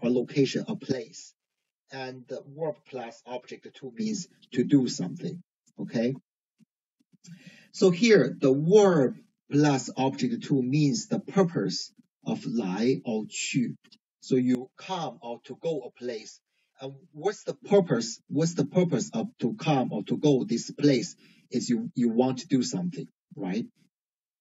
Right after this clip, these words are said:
So here, object one is a noun indicating the position or a place, and it can be omitted sometimes. Okay, so we don't need always to speak out this object one, which sh-,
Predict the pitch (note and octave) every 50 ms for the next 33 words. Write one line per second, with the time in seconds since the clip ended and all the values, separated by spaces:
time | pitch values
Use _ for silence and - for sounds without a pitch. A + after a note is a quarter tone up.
0 | _ _ - - - D3 D3 - A3+ G3+ F3+ - - D#3+ E3+ F3 D#3+ D3+ F#3 D#3+
1 | - D#3+ D3+ D3+ E3+ F3+ E3+ D3+ C#3+ - C#3+ C3+ - D3 C3 C3 C3+ D3+ D#3+ D#3+
2 | D3 B2+ A#2+ - C#3+ C#3 C3+ C3+ C3 B2 - C#3+ C3+ C3+ C#3+ C3 A#2+ - - F#3+
3 | E3+ - C3+ B2 - D3+ D3+ C#3+ D3 - - - F#3 F3 - _ _ _ _ _
4 | _ - C3+ D3 - C#3 - - - - A#2+ - - G2+ F#2+ - - - - -
5 | _ _ _ _ _ _ - - D3+ D#3+ E3 D#3+ D3 D3 - D#3 E3+ E3+ - -
6 | D#3+ D#3 C#3 - - C#3 C#3+ D3 E3 E3+ E3+ E3 - - - G3 - - - A#3
7 | A3 A3 G#3+ - - A3 G#3 G3 F3 - - - - - _ _ _ _ _ _
8 | _ _ _ _ _ _ _ _ _ - - A#2 A#2+ C3+ C#3 - D3 C3+ C3 B2+
9 | C3 B2+ D3+ D#3+ E3+ E3+ E3+ D#3 C#3+ C#3+ C#3 - C3 C3+ C#3+ C#3+ C3+ B2+ A#2+ -
10 | - - - A#2 A2+ - - - - B3+ A#2+ - C3+ C#3 C3 A2+ - - - _
11 | _ _ _ - A#2+ A2 - - - A#2+ B2 - - B2 - - - G#2 A2+ A#2
12 | A2+ G#2 - - _ _ _ _ - B2+ B2 - - - - _ - - -